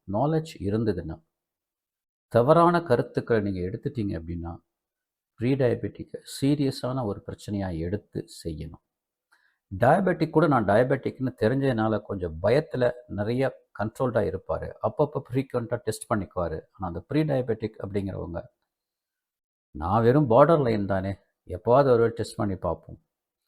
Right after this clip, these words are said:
அந்த எப்பவாவது ஒரு தடவை ரைட்டா, ராங்கா, என்ன ரிசல்ட், எதை பத்தியும் கவலை இல்ல. இந்த ப்ரீ டயபெட்டிக் ஸ்டேஜுக்குள்ளேயே இருக்கு அப்படின்னா அவருக்கு ரொம்ப சந்தோஷம். "நான் ப்ரீ டயபெட்டிக்காவே இத்தனை வருஷமா மெயின்டெயின் பண்ணிட்டு இருக்கேன்" அப்படின்னு. But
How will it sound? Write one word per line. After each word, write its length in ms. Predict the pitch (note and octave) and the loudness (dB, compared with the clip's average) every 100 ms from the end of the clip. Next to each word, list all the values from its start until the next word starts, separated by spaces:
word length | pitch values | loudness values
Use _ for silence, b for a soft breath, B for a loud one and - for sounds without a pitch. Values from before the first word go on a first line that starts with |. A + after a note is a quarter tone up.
| _ | _
அந்த 220 | G#2+ F#2 | -8 -4
எப்பவாவது 580 | F#2 A2 - F3 G3+ G3+ | -2 -2 0 6 6 8
ஒரு 140 | E3+ D3+ | 6 4
தடவை 320 | C3+ C3 C3 | 4 2 2
ரைட்டா, 600 | G#2+ G#2+ C3+ - A2+ G2+ | 2 2 2 2 4 4
ராங்கா, 480 | G2+ A#2+ B2 G#2 F2+ | 0 -2 -4 -4 -4
என்ன 240 | G#2 C3 | -4 -4
ரிசல்ட், 360 | A2+ G#2 G2+ F#2+ | -4 -6 -8 -8
எதை 220 | F#2 G2+ | -8 -8
பத்தியும் 220 | G2+ - G#2 | -10 -12 -8
கவலை 320 | F#2+ F2 E2+ | -6 -8 -8
இல்ல. 240 | E2 E2+ _ _ _ _ _ _ | -12 -16 _ _ _ _ _ _
இந்த 180 | E2+ D#2 | -10 -6
ப்ரீ 240 | G#2+ B2 | 0 2
டயபெட்டிக் 340 | C#3+ C#3 B2 - | 4 2 -2 0
ஸ்டேஜுக்குள்ளேயே 480 | A2+ A2 A#2 B2+ C#3+ | 0 2 0 2 4
இருக்கு 300 | A#2 - A#2+ | 2 2 2
அப்படின்னா 260 | G2 F#2+ G#2 | 2 -2 -2
அவருக்கு 260 | F#2 - | -4 -4
ரொம்ப 200 | F#2+ C3 | -4 -4
சந்தோஷம். 640 | D3+ G2+ F2 F2+ - F2 - _ | -4 -6 -8 -10 -12 -20 -20 _
"நான் 180 | F#2+ F#2 | -8 -6
ப்ரீ 160 | A2+ B2+ | -2 0
டயபெட்டிக்காவே 720 | A#2 A2 A2 A2 B2 B2 C3 | 0 0 -2 0 4 6 4
இத்தனை 260 | A#2+ G#2+ | 0 -4
வருஷமா 240 | G#2 - A#2+ | -4 -4 -6
மெயின்டெயின் 440 | G2+ A2 A#2+ A#2+ | -4 -4 -4 -6
பண்ணிட்டு 320 | G#2+ F#2+ F2 | -8 -10 -12
இருக்கேன்" 320 | - - E2+ D#2 | -16 -18 -18 -18
அப்படின்னு. 160 | _ _ _ _ _ _ _ _ _ | _ _ _ _ _ _ _ _ _
But 120 | G2+ | -4